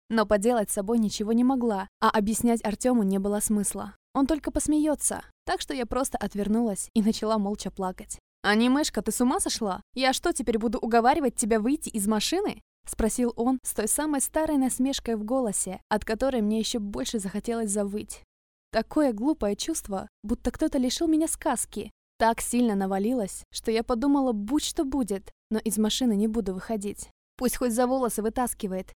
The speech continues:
никуда с ним не пойду. Я не хочу. "Аль, ты ночевать тут собралась? Ну не смешно же?" В голосе Артёма слышалась усталость,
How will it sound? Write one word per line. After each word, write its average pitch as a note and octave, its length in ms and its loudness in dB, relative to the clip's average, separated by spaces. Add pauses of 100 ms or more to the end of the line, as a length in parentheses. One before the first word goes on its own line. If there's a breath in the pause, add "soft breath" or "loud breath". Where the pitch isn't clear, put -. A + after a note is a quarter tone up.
никуда B3+ 440 0
с - 80 -10
ним B3 180 4
не B3 80 6
пойду. A#3 460 -4 (380)
Я F#3+ 120 -2
не G3 100 0
хочу. - 460 -6 (320)
"Аль, G3 240 8
ты G#3 100 2
ночевать A3 440 2
тут B3+ 140 -2
собралась? F#3+ 600 0 (300)
Ну A3+ 100 4
не A#3 120 6
смешно C4 440 2
же?" G#3 240 -4 (420)
В G#3 80 -8
голосе A#3 380 2
Артёма B3 420 -2
слышалась A3+ 460 -6
усталость, A3+ 640 -6